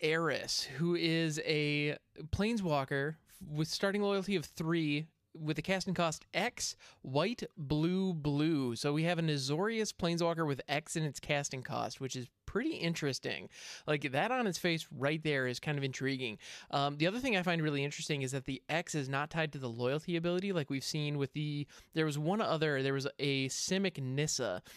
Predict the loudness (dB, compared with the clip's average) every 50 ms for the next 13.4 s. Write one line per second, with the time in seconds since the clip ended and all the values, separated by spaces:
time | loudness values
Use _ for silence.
0 | -20 -18 _ -2 0 2 2 2 2 0 2 0 0 2 2 0 0 -2 -2 -2
1 | 0 0 0 0 -2 -2 -4 -6 -6 -6 -6 -6 -6 -6 -4 -4 -2 -2 -2 -2
2 | 0 0 0 0 -2 -4 -12 -18 _ _ _ _ _ _ _ _ _ _ _ _
3 | _ _ _ -16 -6 -2 0 0 0 0 0 0 0 0 0 0 -2 -2 0 -2
4 | -4 -4 -4 -2 -2 -2 -2 0 -2 -4 -2 0 0 0 0 -2 -8 -12 -16 -16
5 | -16 -16 -6 -2 -2 0 0 0 0 -2 -2 0 -2 0 2 2 2 2 0 0
6 | -4 -6 -10 -12 -8 -2 0 0 0 0 0 0 0 2 2 0 0 -2 -4 -6
7 | -4 0 0 2 2 0 -2 0 2 2 2 2 0 -2 -4 -4 -4 -4 -4 -4
8 | -4 -4 -6 -4 -6 -6 -6 -6 -4 -2 0 0 0 0 -2 -4 -6 -6 -6 -8
9 | -12 -14 -16 -16 -16 -4 0 2 2 4 4 2 2 2 2 2 2 2 2 2
10 | 2 0 0 0 2 2 2 4 4 2 2 2 0 -2 -2 0 0 2 2 2
11 | 0 -2 -2 0 0 2 2 2 2 2 2 2 2 4 2 2 2 0 0 0
12 | 0 0 2 2 2 2 2 0 0 0 -2 -4 -2 -2 0 2 2 0 0 -2
13 | -4 -6 -2 0 0 0 0 -2